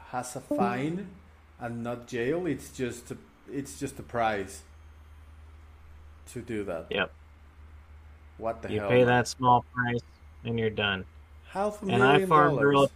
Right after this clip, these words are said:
Speaker 2: is doing this. I have to give her a shout out for joining us just now. You are not too late. The key word is zombies, uh, because we're slaying bosses.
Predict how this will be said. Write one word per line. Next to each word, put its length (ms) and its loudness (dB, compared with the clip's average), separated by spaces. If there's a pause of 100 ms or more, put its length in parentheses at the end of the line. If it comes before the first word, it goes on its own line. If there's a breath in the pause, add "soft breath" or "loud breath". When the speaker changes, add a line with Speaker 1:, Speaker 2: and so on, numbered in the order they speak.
Speaker 2:
is 80 -6 (160)
doing 220 -2
this. 100 -8 (540)
I 160 -12
have 160 -4
to 80 -4
give 200 2
her 140 4
a 40 4
shout 340 2
out 220 2
for 120 -4
joining 380 -2
us 180 -4
just 320 -4
now. 280 -4
You 260 0
are 160 4
not 340 -2
too 200 -6
late. 360 -2
The 100 -4
key 240 4
word 260 10
is 200 8 (160)
zombies, 1000 8 (1040)
uh, 340 2
because 340 2
we're 120 2
slaying 420 4
bosses. 680 2